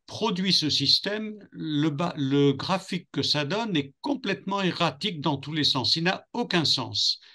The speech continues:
Et les politiques auxquels j'ai montré cela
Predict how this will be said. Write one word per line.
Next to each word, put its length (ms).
Et 100
les 120
politiques 560
auxquels 300
j'ai 140
montré 380
cela 400